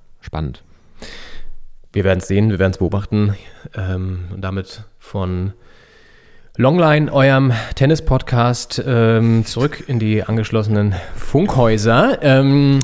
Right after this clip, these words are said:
Speaker 2: nein, Doppelspitze, der Fußball-Podcast war das, Folge achtzig, zum Auftakt ins neue Jahr. Äh, wir hoffen, ihr bleibt uns wohlgesonnen. Ihr könnt übrigens jetzt bei Spotify, hab ich gesehen, man kann jetzt eine Bewertung abgeben einfach. Äh,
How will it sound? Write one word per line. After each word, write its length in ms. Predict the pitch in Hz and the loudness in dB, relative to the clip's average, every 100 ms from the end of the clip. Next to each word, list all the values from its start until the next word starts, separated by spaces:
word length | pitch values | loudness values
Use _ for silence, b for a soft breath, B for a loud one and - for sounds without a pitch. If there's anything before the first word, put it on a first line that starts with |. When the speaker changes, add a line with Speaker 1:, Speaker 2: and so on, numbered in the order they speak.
| 104 | 0
Speaker 2:
nein, 220 | 95 82 | -2 0
Doppelspitze, 400 | 127 139 - 113 | 0 0 -2 -2
der 80 | 107 | 0
Fußball-Podcast 560 | 165 110 131 - 123 | 0 0 0 0 0
war 80 | 117 | 2
das, 140 | 113 - | 2 2
Folge 240 | 110 - | 0 0
achtzig, 580 | - - - 196 196 - B B B B B | 0 0 2 2 0 -8 B B B B B
zum 160 | - 120 | -2 0
Auftakt 400 | 104 147 147 127 | 2 2 0 -2
ins 180 | 113 - | -2 0
neue 220 | 101 98 | 2 2
Jahr. 460 | 95 156 196 214 - B B B - | 2 2 2 0 -4 B B B 0
Äh, 240 | 131 123 | 2 4
wir 160 | 127 123 | 4 4
hoffen, 280 | 147 156 139 | 2 2 2
ihr 180 | 135 | 0
bleibt 260 | 120 127 131 | 2 2 2
uns 220 | 127 113 | -2 0
wohlgesonnen. 520 | 123 120 117 175 208 190 | 2 2 4 4 4 2
Ihr 100 | 143 | 2
könnt 200 | 165 190 | 0 0
übrigens 240 | 165 139 | -2 0
jetzt 140 | 143 | 0
bei 100 | 135 | 0
Spotify, 400 | 120 151 185 151 | 0 0 0 2
hab 100 | 127 | 0
ich 100 | 120 | 0
gesehen, 260 | - 95 101 | -4 -2 0
man 120 | 104 | 0
kann 140 | 117 123 | 0 0
jetzt 160 | 117 | 0
eine 140 | 107 104 | 0 2
Bewertung 340 | 98 131 185 | 2 0 0
abgeben 340 | 92 92 85 | -4 -6 -8
einfach. 360 | - - - | -10 -12 -16
Äh, 60 | - | -16